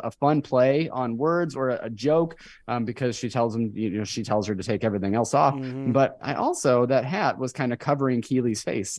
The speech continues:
Speaker 1: as well.
Speaker 2: <laughs> Oh,
Speaker 1: And so I
Speaker 2: man.
Speaker 1: took it to be something like she still wants Keely to be a bit hidden. And we see that a little bit later on when they're playing mini golf. But let's go ahead and jump into the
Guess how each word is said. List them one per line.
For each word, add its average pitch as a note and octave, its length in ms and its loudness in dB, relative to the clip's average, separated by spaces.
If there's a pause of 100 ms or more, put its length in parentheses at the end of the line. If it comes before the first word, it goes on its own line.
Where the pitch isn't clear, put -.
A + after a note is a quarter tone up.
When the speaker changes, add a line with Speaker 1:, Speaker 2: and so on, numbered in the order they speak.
Speaker 1:
as A#2 180 -2
well. B2+ 420 6
Speaker 2:
<laughs> - 60 -10
Oh, G#3+ 100 2
Speaker 1:
And C#3 160 6
so C#3 140 4
I D#3 260 6
Speaker 2:
man. - 20 0
Speaker 1:
took C#3 280 0
it A#2+ 180 0
to B2+ 120 -2
be A#2 440 0 (160)
something C#3 500 0
like A#2 500 0
she - 200 -4
still D#3+ 240 4
wants B2 240 4
Keely C3+ 320 4
to A2 80 0
be A#2 160 0
a G#2+ 60 0
bit G2+ 180 -4
hidden. B2 380 0 (180)
And B2+ 100 0
we B2+ 80 4
see C4 280 -2
that G2+ 240 0
a G2+ 40 -8
little A#2+ 220 -2
bit F#2+ 160 -4
later A2 280 -2
on A2+ 200 -2
when A2 100 -2
they're G#2 120 -4
playing G#2 440 -4
mini A#2 280 2
golf. G2 300 0 (260)
But F3 240 4
let's G#3+ 200 4
go B3+ 140 4
ahead A#3 180 4
and E3 160 4
jump D3+ 260 2
into C#3+ 600 0
the B2+ 320 -2